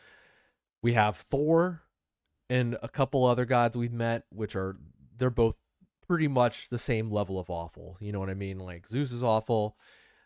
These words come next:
The god that Gore kills at the beginning is obviously awful, so we don't get anything in between. We don't get anything worse or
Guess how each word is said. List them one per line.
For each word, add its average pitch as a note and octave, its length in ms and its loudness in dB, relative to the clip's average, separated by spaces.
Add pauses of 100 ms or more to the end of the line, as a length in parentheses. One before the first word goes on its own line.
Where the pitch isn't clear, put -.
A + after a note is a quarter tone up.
(100)
The G2 380 -2 (260)
god A2+ 300 2
that G#2+ 300 0 (500)
Gore A2+ 240 0
kills G#2+ 260 -4
at G#2+ 40 -8
the G#2 60 -6
beginning G2 320 -6
is G2 120 -4
obviously F#2+ 440 -4
awful, F#2 440 -6
so F2+ 340 -14 (760)
we C3 120 -2
don't B2+ 180 0
get A2+ 120 -2
anything A2 340 -6
in G2 100 -8
between. F#2 420 -10
We F#2 80 -10
don't G2 100 -12
get G#2 100 -6
anything G#2 320 -8
worse A2+ 540 -4
or G2 380 -8